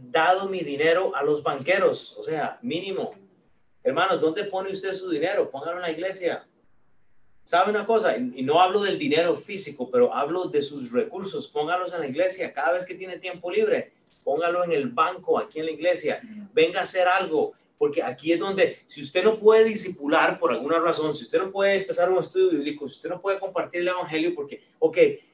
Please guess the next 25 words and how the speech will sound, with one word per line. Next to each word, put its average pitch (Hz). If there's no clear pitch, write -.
venga 214
a 208
la 190
iglesia 214
con 165
alguien, 233
porque 151
en 147
el 147
banco, 208
aquí 143
en 202
el 226
banquero 226
va 185
a -
haber 208
alguien 196
que 180
va 156
a -
agarrar 190
a 208
esa 220
persona. 233